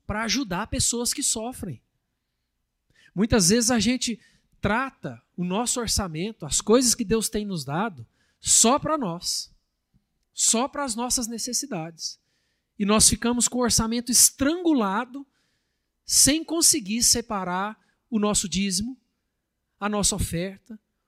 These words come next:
ou ainda um recurso para atender necessidades, um recurso para fazer uma doação para o projeto Mochila no Sertão,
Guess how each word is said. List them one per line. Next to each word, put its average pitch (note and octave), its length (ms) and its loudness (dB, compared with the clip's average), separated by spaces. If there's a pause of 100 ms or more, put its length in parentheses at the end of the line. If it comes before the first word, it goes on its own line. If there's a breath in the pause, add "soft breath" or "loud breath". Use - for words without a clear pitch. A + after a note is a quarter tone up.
(260)
ou A3+ 160 4
ainda A3+ 280 0
um G#3+ 40 2
recurso G#3+ 640 0
para G#3 360 -2 (320 soft breath)
atender G3+ 500 0
necessidades, G3+ 1040 -2 (560)
um G3 60 4
recurso G#3 520 4
para G#3 220 0
fazer F#3+ 480 2
uma G#3+ 160 0
doação G3+ 640 -4
para G#3+ 160 -8
o - 20 -10
projeto G3 480 -4
Mochila G#3 400 -4
no G#3+ 120 -8
Sertão, G3+ 580 -4